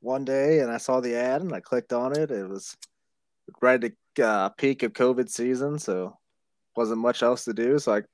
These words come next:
joined the league. I started as a three-star,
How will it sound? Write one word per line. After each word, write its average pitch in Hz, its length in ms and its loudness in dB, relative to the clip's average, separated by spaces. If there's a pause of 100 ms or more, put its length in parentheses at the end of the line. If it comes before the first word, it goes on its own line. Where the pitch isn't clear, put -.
(200)
joined 147 340 6
the 143 60 6
league. 151 320 8
I 147 40 8
started 143 340 6
as 131 100 4
a 127 80 0
three-star, 143 720 4